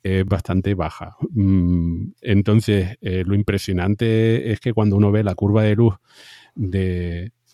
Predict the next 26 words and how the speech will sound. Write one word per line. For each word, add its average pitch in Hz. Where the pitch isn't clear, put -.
de, 92
del, 95
del 92
James 110
Webb, 123
que 92
la 104
publicaron 98
en 95
la 95
nota 95
de 95
prensa, 120
ves 92
ahí 101
cómo 101
ese 107
telescopio 104
de 101
seis 107
metros 107
y 110
medio 110
es 98
tan 107
poderoso, 101